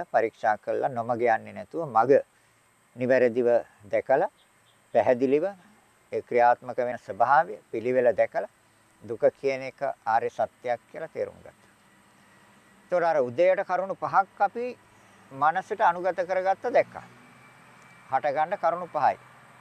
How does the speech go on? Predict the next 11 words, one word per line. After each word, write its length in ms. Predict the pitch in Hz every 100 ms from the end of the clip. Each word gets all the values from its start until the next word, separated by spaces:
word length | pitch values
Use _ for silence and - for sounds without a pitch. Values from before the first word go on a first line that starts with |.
| - - - - - - -
අතීත 420 | 120 - 151 147 151
භවයෙන් 420 | 143 151 185 190
තුනයි. 520 | - 110 107 135 214 - - - -
අතීත 440 | 110 - 135 131 - - - - - - -
අවිද්‍යා, 720 | 120 127 123 127 165 175 214 285 _ - _ -
තණ්හා, 640 | 131 135 156 175 202 - - - - -
කර්ම. 200 | 135 85 - - - - - - - - - -
වර්තමාන 760 | - 127 156 - 196 208 214 208
භවයේ 340 | 214 214 220
කරුණු 340 | - 196 175 123
දෙකයි. 600 | 131 - 190 262 370